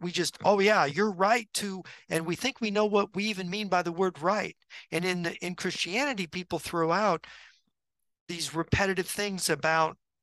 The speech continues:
that are from their religion, but they no longer understand it probably anymore. And so then you have, now you have people who actually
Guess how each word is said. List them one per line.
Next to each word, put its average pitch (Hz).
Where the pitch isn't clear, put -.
that 165
are 151
from 170
their 160
religion, 185
but 190
they 202
no 214
longer 220
understand 208
it 160
probably 156
anymore. 147
And 160
so 190
then 226
you 214
have, 185
now 202
you 220
have 180
people 208
who 175
actually 175